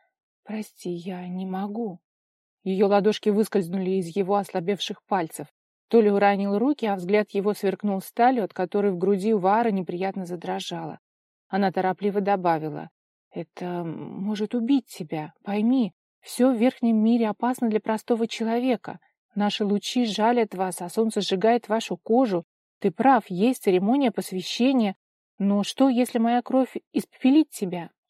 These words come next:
Толя упрямо качнул головой, притягивая Вару к себе. Его руки легли ей на талию, а глаза, не отрываясь, смотрели на её губы. «Я уже столько сделал для того, чтобы жить здесь, Варечка»,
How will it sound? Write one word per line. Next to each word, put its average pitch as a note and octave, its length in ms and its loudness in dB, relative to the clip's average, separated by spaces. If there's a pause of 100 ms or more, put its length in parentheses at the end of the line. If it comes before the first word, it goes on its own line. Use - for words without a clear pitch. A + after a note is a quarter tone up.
(760)
Толя G#3+ 300 0
упрямо G#3 420 -4
качнул G#3 460 -6
головой, G#3 500 -2
притягивая G3 760 -6
Вару G3 280 -6
к - 60 -20
себе. E3+ 480 -10 (500)
Его G#3 320 2
руки A#3 200 -2
легли G3 300 -2
ей G3 200 -4
на G3 200 -6
талию, A#3+ 480 -6
а F#3 120 -4
глаза, G3 420 -4
не G#3 100 -4
отрываясь, G3 460 -8
смотрели G3 480 -10
на F3+ 180 -12
её F#3 200 -8
губы. E3+ 440 -10 (720)
«Я F3+ 340 -6
уже F3 220 -6
столько G3+ 500 -4
сделал F3+ 460 -2
для D#3+ 180 -4
того, E3+ 280 -4
чтобы E3 340 -6
жить E3 240 -8
здесь, F#3+ 380 -6
Варечка», E3+ 720 -8